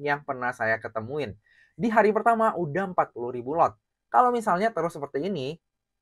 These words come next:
kayaknya bisa menyentuh seratus ribu. Sementara selama ini ya, untuk rekor orderan terbanyak itu masih dipegang oleh brand. Itu orderan di brand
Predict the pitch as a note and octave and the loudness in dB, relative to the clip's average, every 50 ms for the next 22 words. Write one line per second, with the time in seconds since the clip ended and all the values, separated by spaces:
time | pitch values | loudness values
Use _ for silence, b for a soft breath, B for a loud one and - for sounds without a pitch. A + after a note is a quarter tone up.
0 | - - F3+ F3 F3 E3 F#3 G#3 A3 G3+ E3+ F3 F3 - - F#3+ F#3 F3+ D#3+ D3+ | 0 2 2 4 4 2 2 2 0 0 0 -2 -4 -4 -4 -4 -4 -4 -6 -6
1 | C#3+ C#3 C#3 E3+ F3 - - C3+ A#2+ - - A#2+ A2+ - A#2 A2+ G#2+ A2+ A#2 _ | -6 -6 -4 -6 -6 -4 2 2 2 2 2 -4 -6 -6 -8 -8 -6 -8 -10 _
2 | _ - E3+ E3+ F3+ G#3 B3 C4+ A#3+ D3 B2 B2+ C#3+ - - F3 D#3 D3+ D#3 D#3 | _ -4 -2 -2 0 2 2 2 4 4 2 2 2 0 2 2 4 4 4 2
3 | C#3+ D#3 F#3 A3 B3+ G#3+ D3+ B2 A#2 B2 A2+ - - D#3+ F#3+ G3 - A#3+ - - | 0 0 0 -2 -2 -2 0 0 0 0 -2 -6 -8 -6 -6 -2 -2 -2 0 2
4 | E3+ F3 E3+ _ - A3 G#3+ - - D#3+ E3 C#3+ D3 C#3+ C#3+ C#3 C#3 C#3+ D3 C3+ | 2 2 2 _ 6 6 6 6 6 2 2 4 4 4 6 4 4 2 -2 -2
5 | C#3+ C#3 G3+ D#3+ C3+ B2+ - _ - D#3+ F3+ - A#3+ A3 G3+ A#3 - - G#3 E3+ | -2 -2 -2 0 -2 -4 -4 _ -10 -10 -6 -4 -2 -2 -2 -2 -2 -2 -6 -4
6 | E3+ F3 F#3 - - C#3+ A2+ A#2+ A#2+ - - A#2 A#2 A#2 A#2 A2 C3+ C#3+ B2+ G#2 | -4 -8 -8 -6 -6 0 6 6 6 6 6 -2 -2 -2 -2 0 2 2 0 0
7 | - _ _ _ _ _ - G#3+ A3+ D4 D4 B3+ A#3+ A3 F#3 F3 D#3+ D#3 D3+ D3+ | -4 _ _ _ _ _ -6 -4 -2 2 4 6 6 6 6 6 4 4 2 2
8 | D#3 G#3 A3+ E3+ B2+ C3 C3 B2+ C3+ E3 - | -2 -6 -4 -2 2 2 2 2 2 -2 -10